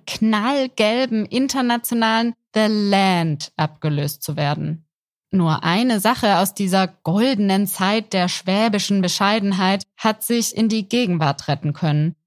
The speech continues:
Der Albtraum jeder städtischen Reinigung. Der Sticker „Nett hier, aber waren Sie schon mal in Baden-Württemberg?“ Fünfunddreißigtausend Sticker, so schreibt der Spiegel, werden jedes Jahr gedruckt.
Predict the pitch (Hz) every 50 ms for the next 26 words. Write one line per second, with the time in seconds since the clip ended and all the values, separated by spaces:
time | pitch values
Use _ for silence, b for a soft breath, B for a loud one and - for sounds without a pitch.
0 | _ _ _ _ - 208 208 196 - - - _ 208 220 247 285 311 311 - -
1 | - - - 214 202 208 220 233 226 190 - 180 196 214 233 226 220 208 208 202
2 | - - - - 208 202 202 202 185 - - 175 156 143 160 160 170 170 165 151
3 | - 160 151 156 156 156 - _ _ _ _ _ _ - 214 208 208 - - -
4 | 262 254 - - 277 262 277 - - _ - 196 208 214 254 - - - - -
5 | - 185 180 175 190 226 294 349 - - 220 233 220 240 240 247 330 320 294 311
6 | 285 - 285 262 254 233 - - 208 170 180 170 160 165 170 135 135 151 143 147
7 | - 190 202 208 233 247 294 330 370 370 - _ _ _ _ _ _ _ _ _
8 | - - - 285 330 349 339 311 269 - 226 226 262 294 - 277 - - - -
9 | 254 254 269 262 262 254 240 - - - 240 233 - 180 180 202 214 - 180 -
10 | - - 185 185 - 185 175 - - - 240 247 214 - 180 185 208 214 - _
11 | _ _ 190 202 208 214 208 214 214 202 190 226 240 254 269 262 - - - 185
12 | 185 180 180 190 190 226 202 - 156 147 147 147 - - - -